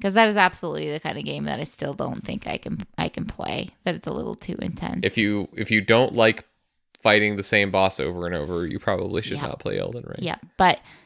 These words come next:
Speaker 1: I like
Speaker 2: I haven't played it yet, but that is a, a very strong part of my engagement with the Souls series in general, so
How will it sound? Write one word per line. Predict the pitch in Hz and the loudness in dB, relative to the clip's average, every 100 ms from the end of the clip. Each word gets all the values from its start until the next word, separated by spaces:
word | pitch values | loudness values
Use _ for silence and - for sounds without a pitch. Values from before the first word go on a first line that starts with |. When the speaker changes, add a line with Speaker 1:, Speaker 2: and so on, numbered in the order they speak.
| _ _ - | _ _ 2
Speaker 1:
I | 294 | 4
like | 285 233 214 220 | 4 0 -2 -2
Speaker 2:
I | |
haven't | 110 123 | -2 2
played | 131 110 | 6 6
it | 80 | 6
yet, | 92 87 - | 4 2 0
but | 95 90 - 95 | 2 4 2 4
that | 101 107 | 6 6
is | 92 | 6
a, | 95 92 87 - | 6 6 4 2
a | 90 | 2
very | 90 98 101 | 6 6 6
strong | - 110 98 95 | 4 4 6 4
part | 98 92 87 | 4 4 2
of | 90 | 0
my | 90 87 | 0 2
engagement | 85 85 80 90 87 87 90 82 82 | 4 6 4 4 4 2 2 -2 0
with | 82 - | -2 -2
the | - | -6
Souls | - 87 82 | 0 0 0
series | - 87 82 80 82 | 0 2 4 2 0
in | 80 | 0
general, | 80 78 76 - | 0 0 -2 -4
so | 107 - 82 78 | -6 -4 -2 -2